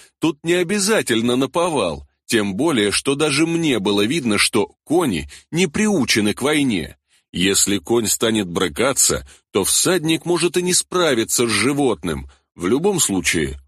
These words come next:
он остановится. Следом зазвенела тетива второго лука, и очередная стрела устремилась в сторону ватажной конницы. А после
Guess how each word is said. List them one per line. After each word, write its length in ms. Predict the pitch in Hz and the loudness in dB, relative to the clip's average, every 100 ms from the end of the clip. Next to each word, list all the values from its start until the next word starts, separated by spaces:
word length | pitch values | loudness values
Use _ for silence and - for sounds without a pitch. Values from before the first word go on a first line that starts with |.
| _ | _
он 180 | 185 190 | 0 0
остановится. 1040 | 175 - 185 139 95 85 - - 65 67 _ _ _ _ _ _ | 0 0 0 0 0 0 0 0 -4 -10 _ _ _ _ _ _
Следом 640 | - - 85 117 160 160 147 | -2 0 2 0 2 0 2
зазвенела 680 | 139 151 127 156 165 165 151 | 2 2 0 0 2 0 0
тетива 400 | 165 170 165 160 | -2 0 0 -2
второго 600 | - 156 175 170 131 117 | -2 -2 0 0 2 0
лука, 560 | 127 123 - 82 71 - - _ | 0 -2 -2 -4 -4 -12 -20 _
и 160 | 92 101 | -2 0
очередная 800 | 104 - 110 104 98 160 165 147 | 0 0 0 0 0 0 0 0
стрела 460 | - 127 135 156 | 0 0 0 2
устремилась 680 | 156 127 135 139 160 160 143 | 0 -2 0 0 2 2 0
в 60 | - | 0
сторону 460 | - 160 160 151 | -2 0 0 0
ватажной 540 | 147 147 160 151 139 160 | 0 0 0 0 0 -2
конницы. 880 | - 135 113 101 92 - 78 65 - _ _ _ _ | 0 2 2 0 0 0 0 -4 -10 _ _ _ _
А 160 | 92 80 | -2 -2
после 640 | 113 151 - 90 82 73 | 0 2 2 2 0 -2